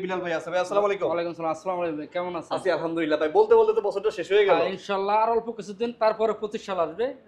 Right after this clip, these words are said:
Speaker 2: পঁচিশের মডেল পেয়ে যাবেন, শুরু
Speaker 1: ভাই,
Speaker 2: থেকে পেয়ে পাবেন।
Speaker 1: পঁচিশ সালে কি আমরা পঁচিশের বাইক পাবো?
Speaker 2: হ্যাঁ, ইনশাআল্লাহ পাবেন।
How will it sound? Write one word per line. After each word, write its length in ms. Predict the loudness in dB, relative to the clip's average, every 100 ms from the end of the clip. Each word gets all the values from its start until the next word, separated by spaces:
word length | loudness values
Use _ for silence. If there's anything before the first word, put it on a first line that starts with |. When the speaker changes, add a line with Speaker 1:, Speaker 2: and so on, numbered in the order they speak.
| _
Speaker 2:
পঁচিশের 340 | -2 0 -4
মডেল 240 | -2 -4 -4
পেয়ে 220 | -8 -8
যাবেন, 200 | -8 -10 -16 -4
শুরু 120 | 4
Speaker 1:
ভাই, 120 | 4
Speaker 2:
থেকে 120 | 4 0
পেয়ে 140 | -4 -10 -10
পাবেন। 240 | -10 -10 0
Speaker 1:
পঁচিশ 200 | 0 4
সালে 180 | 4 6
কি 120 | 6
আমরা 120 | 6
পঁচিশের 300 | 6 2 4
বাইক 160 | 4 4
পাবো? 320 | 6 6 6 2
Speaker 2:
হ্যাঁ, 140 | -2
ইনশাআল্লাহ 400 | -2 -4 -2 -2
পাবেন। 280 | -2 -8